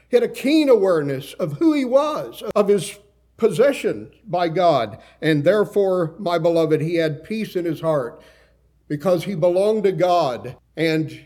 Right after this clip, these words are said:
he had committed his life to serving this God. Notice he had a keen sense of his purpose in life, "Whom I serve." Sometimes we sing the hymn by Fanny Crosby, "I am thine, O Lord."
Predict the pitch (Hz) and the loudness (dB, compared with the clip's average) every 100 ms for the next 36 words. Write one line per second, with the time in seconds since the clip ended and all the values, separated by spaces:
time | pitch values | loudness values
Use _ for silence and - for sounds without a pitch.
0 | _ _ 156 151 - 151 196 190 165 147 | _ _ -4 -2 -4 0 0 0 -2 -2
1 | 175 170 156 - 143 - 214 214 180 156 | -2 0 -2 -4 -6 -2 0 0 0 -2
2 | 135 151 143 151 143 127 107 - - - | 0 -2 -2 -2 0 0 -4 -10 -20 0
3 | 165 190 175 - - - _ _ _ _ | 2 4 2 -2 -14 -20 _ _ _ _
4 | 180 180 160 - 202 190 156 196 175 165 | 0 2 2 0 0 0 -2 -2 -2 -2
5 | 151 143 - 196 185 156 - 147 135 123 | -2 -4 -4 -6 -2 -2 0 0 0 -2
6 | - 185 196 156 135 143 139 127 - 131 | 0 2 4 4 2 -4 -4 -4 -6 -6
7 | 98 - _ _ _ _ _ _ _ _ | -6 -14 _ _ _ _ _ _ _ _
8 | _ _ _ _ _ - 220 214 214 202 | _ _ _ _ _ 0 0 0 0 0
9 | 151 185 - 196 175 156 180 170 156 143 | -2 -4 0 0 2 0 0 2 0 0
10 | 185 165 147 - 165 156 135 135 120 - | 0 -2 -2 0 2 2 0 -6 -8 -12
11 | - - _ _ _ - _ 165 185 190 | -20 -20 _ _ _ -20 _ -2 0 0
12 | 180 151 175 170 139 127 117 123 - 160 | 0 2 2 0 -2 -4 -8 -10 -2 0
13 | 151 151 143 123 107 110 - | 2 0 0 -2 -6 -12 -20